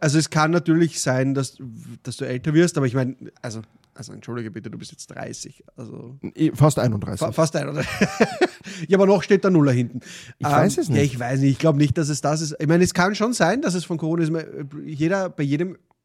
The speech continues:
Speaker 1: äußert sich das ja ein bisschen anders.
Speaker 2: Ja, vielleicht bin ich
Speaker 1: Ähm,
Speaker 2: Long-Covid-Patient, ohne es zu wissen.
Speaker 1: Das,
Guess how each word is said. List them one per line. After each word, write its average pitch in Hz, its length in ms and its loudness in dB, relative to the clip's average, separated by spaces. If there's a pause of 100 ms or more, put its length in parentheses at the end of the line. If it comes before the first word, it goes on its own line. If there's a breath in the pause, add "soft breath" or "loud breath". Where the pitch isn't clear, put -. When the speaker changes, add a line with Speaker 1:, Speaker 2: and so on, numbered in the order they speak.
(160)
Speaker 1:
äußert 151 280 -4
sich 185 120 -8
das 160 140 -8
ja 156 80 -4
ein 135 100 -6
bisschen 165 400 -6
anders. 156 560 -4 (100)
Speaker 2:
Ja, 143 220 2 (100)
vielleicht 123 220 2
bin 151 100 4
ich 127 100 0
Speaker 1:
Ähm, 131 60 2
Speaker 2:
Long-Covid-Patient, 131 920 4
ohne 110 140 2
es 101 120 -4
zu 104 120 -2
wissen. 104 300 -2
Speaker 1:
Das, 165 220 0